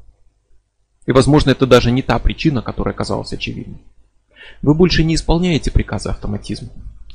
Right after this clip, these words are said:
Вы увидели гнев, обиду, радость или страх или что-то еще и отследили их к началу.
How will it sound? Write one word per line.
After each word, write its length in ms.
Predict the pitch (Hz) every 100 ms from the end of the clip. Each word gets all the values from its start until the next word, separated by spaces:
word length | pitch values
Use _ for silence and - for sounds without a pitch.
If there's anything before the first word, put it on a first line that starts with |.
| - - -
Вы 160 | 160
увидели 400 | 208 190 170 175
гнев, 400 | 160 156 185 170
обиду, 760 | 139 127 170 165 131 123 113 113
радость 500 | 147 165 127 - -
или 120 | 113
страх 420 | - - 156 -
или 100 | 120
что-то 320 | - - -
еще 280 | 151 - 214
и 80 | 196
отследили 580 | 170 - 180 170 190 170
их 120 | 143
к 120 | -
началу. 520 | 147 - 143 117 -